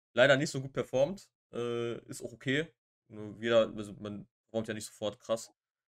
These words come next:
Aber der Typ ist ein Grinder. Also der, der, ne, der spielt den ganzen Tag G S M, Wi-Fi-Turniere, Smash Dojo, ist immer dabei. Und, äh, ich hab das Gefühl, der hat auch schon gegen Samol bei Osnabrück ziemlich gut gespielt, aber ich glaub, weil er es einfach nicht gewohnt ist, in dem Environment zu spielen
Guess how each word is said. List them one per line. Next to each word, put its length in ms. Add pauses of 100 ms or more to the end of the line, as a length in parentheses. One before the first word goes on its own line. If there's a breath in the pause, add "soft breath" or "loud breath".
(140)
Aber 180
der 280
Typ 220
ist 100
ein 80
Grinder. 540 (220)
Also 280
der, 300
der, 280
ne, 220
der 140
spielt 200
den 100
ganzen 240
Tag 300 (160)
G 160
S 140
M, 460
Wi-Fi-Turniere, 920
Smash 300
Dojo, 500 (240 soft breath)
ist 80
immer 160
dabei. 480
Und, 460
äh, 300
ich 60
hab 60
das 160
Gefühl, 460 (1000)
der 80
hat 60
auch 80
schon 180
gegen 180
Samol 360
bei 220
Osnabrück 640
ziemlich 220
gut 180
gespielt, 320
aber 180
ich 140
glaub, 320
weil 120
er 40
es 100
einfach 140
nicht 160
gewohnt 340
ist, 300
in 120
dem 160
Environment 440
zu 120
spielen 560